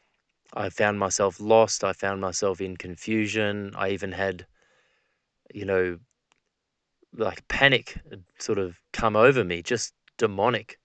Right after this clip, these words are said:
like Jesus crossing to the, the, the, the land of the Gerasenes, where the, the wind and the wave resisted him.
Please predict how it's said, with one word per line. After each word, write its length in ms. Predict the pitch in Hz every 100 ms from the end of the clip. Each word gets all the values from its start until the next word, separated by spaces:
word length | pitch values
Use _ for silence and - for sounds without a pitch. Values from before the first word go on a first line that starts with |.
| _ _ _ _ _ 113
like 260 | 101 92
Jesus 480 | 87 110 120 101 90
crossing 500 | - 117 104 104 95
to 120 | -
the, 240 | 95 92 90 _ _ _ _ _ _ _ _ -
the, 280 | 98 98 -
the, 460 | 101 - - 101 90
the 80 |
land 320 | 95 101 104 95
of 100 | 87
the 120 | 95
Gerasenes, 1000 | 98 98 95 - 113 110 95 92 - - _ _ _ _ _ _ _ _ _ _
where 200 | 107 101
the, 180 | 92 95 95 _ _ _ _ 110 - _ _ _ _ -
the 100 | 110
wind 340 | 92 113 110
and 100 | 95
the 60 | 95
wave 360 | 92 101 104 92
resisted 540 | 87 110 147 - 90
him. 280 | 92 90